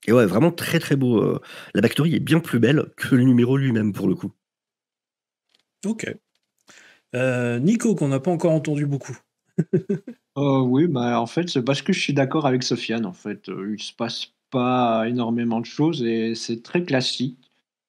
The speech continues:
Speaker 3: On s'y attendait à ce que Batman tombe, puis le rebondissement du flic corrompu, ce, on le voyait venir à trois kilomètres.
Speaker 1: Oui, c'était gros. Surtout qu'ils en
Speaker 3: Donc,
Speaker 1: parlaient
Speaker 3: euh,
Speaker 1: avant de, ils ont des
Speaker 3: ouais.
Speaker 1: hommes partout, hein.
Speaker 3: Ouais.
Speaker 2: Mhm.
Speaker 3: Donc,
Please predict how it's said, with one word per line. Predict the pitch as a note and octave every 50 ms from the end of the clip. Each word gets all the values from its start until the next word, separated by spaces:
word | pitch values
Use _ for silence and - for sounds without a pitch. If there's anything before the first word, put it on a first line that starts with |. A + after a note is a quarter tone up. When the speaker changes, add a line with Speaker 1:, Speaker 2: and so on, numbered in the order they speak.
| _ _
Speaker 3:
On | - G#2 G#2
s'y | - - - A2+
attendait | G#2+ G#2+ - G#2+ G#2+ G#2+ A2+ A#2 A#2
à | A2+ G2+
ce | G2 -
que | - A2+
Batman | G#2+ G#2+ G#2 G2 G2 G#2+ G#2+ G#2+ A2 A2
tombe, | - - B2+ B2+ C3 C3 B2+ A#2+ G#2
puis | - _ - G#2+
le | G#2
rebondissement | - - A2 G#2+ A2 A2+ A2 A2 G#2+ - - A2+ A2+
du | A2+ A2+ A2
flic | - - - - A#2 A2+ - _
corrompu, | - A#2 G#2+ G2 G#2+ A2 G#2+ - - - B2+ B2+ B2 A#2
ce, | - - -
on | A2 A2 - - _ _ _ _ _ _ _ _ -
le | A2+
voyait | A#2 A2+ A2+ A2+
venir | G#2+ A#2 A#2+ A2+ G#2
à | G#2
trois | - - A#2+ A2+
kilomètres. | - - A2+ F#2 F#2 F2+
Speaker 1:
Oui, | F2 E2
c'était | - - - F#2+
gros. | F2+ F2+ F#2+ F#2+
Surtout | F#2 - - A2
qu'ils | G#2 - A2
en | G2+
Speaker 3:
Donc, | -
Speaker 1:
parlaient | G#2+ G2 G2+ G2+
Speaker 3:
euh, | G2+
Speaker 1:
avant | G2 G#2 G#2 G#2
de, | G2+ F#2+
ils | F#2+ F2+
ont | G2
des | F#2 F#2 F2
Speaker 3:
ouais. | F2+
Speaker 1:
hommes | F2+ F#2
partout, | - F#2+ F#2+ - - G2+ G2 G2 F#2 F2
hein. | - - _ _ _ _ -
Speaker 3:
Ouais. | B2 A#2+ A#2+ A#2+ A2+ A2+
Speaker 2:
Mhm. | A2+ A2+ - _ - _ _ _ _ _ _ -
Speaker 3:
Donc, | B2